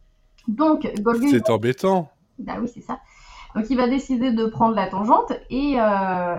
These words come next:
Speaker 1: et, et là, je ne peux pas spoiler, mais, euh, là, on va se retrouver dans une situation à la Sneaky Pete, où, en fait, Golgu va prendre l'identité d'Adem,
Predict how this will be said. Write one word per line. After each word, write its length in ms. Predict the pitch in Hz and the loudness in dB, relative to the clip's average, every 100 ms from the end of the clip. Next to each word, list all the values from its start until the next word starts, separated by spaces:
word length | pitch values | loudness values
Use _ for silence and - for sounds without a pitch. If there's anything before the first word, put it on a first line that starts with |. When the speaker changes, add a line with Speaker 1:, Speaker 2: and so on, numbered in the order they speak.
| - | -8
Speaker 1:
et, 260 | 220 214 190 | -12 -10 -4
et 40 | |
là, 200 | 202 220 | 0 0
je 140 | 190 | -2
ne 240 | 185 185 - - | -4 -4 -6 -10
peux 160 | 190 196 | -12 -10
pas 220 | 190 202 | -8 -8
spoiler, 460 | - 220 262 381 269 | -8 -6 -4 0 6
mais, 420 | 262 302 370 370 | 6 6 2 -4
euh, 840 | 233 226 220 220 214 208 208 196 202 | -4 -2 -2 -2 -2 0 0 -2 0
là, 140 | 269 | 2
on 40 | 294 | 4
va 100 | 254 | 4
se 80 | 254 | 2
retrouver 300 | 233 254 277 | -2 -2 2
dans 160 | 262 | 2
une 160 | 240 233 | 4 2
situation 500 | 254 233 262 240 277 | 2 2 2 2 2
à 60 | 233 | 0
la 100 | 208 | 0
Sneaky 340 | - 302 247 | 0 0 0
Pete, 240 | 233 349 | -2 -4
où, 80 | 302 | -2
en 80 | 220 | -4
fait, 220 | 277 285 | -2 -2
Golgu 440 | 220 254 247 285 285 - _ _ | 0 0 2 0 -2 -8 _ _
va 140 | 226 240 | 2 2
prendre 360 | 262 294 220 220 | 6 6 6 2
l'identité 720 | 240 254 254 247 247 202 180 | 2 0 0 -4 -4 -4 -6
d'Adem, 380 | 180 254 233 302 | 0 2 4 2